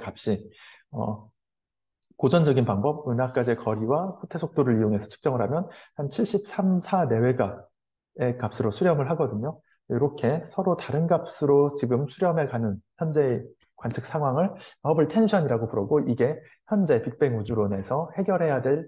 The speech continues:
문제 중에 하나입니다. 천문학자들이, 어, 그다음에 물리학자들이 관심을 갖고 이것을 해결하려고 지금 노력을 하고 있다라는,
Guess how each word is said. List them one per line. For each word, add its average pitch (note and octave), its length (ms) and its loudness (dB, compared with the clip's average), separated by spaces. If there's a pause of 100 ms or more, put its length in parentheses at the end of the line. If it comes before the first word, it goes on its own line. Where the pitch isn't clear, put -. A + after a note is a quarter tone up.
(160)
문제 A2+ 260 0
중에 G2+ 200 -2
하나입니다. G#2+ 920 -6 (320)
천문학자들이, C#3 680 0 (400)
어, G2+ 160 -8
그다음에 G#2 260 0
물리학자들이 A#2 640 -2
관심을 G2+ 420 -6
갖고 - 560 -2 (280)
이것을 G#2+ 400 -2
해결하려고 D3 600 0
지금 A#2+ 300 -6
노력을 G#2+ 360 0
하고 C#3 160 -2
있다라는, G#2+ 1120 -6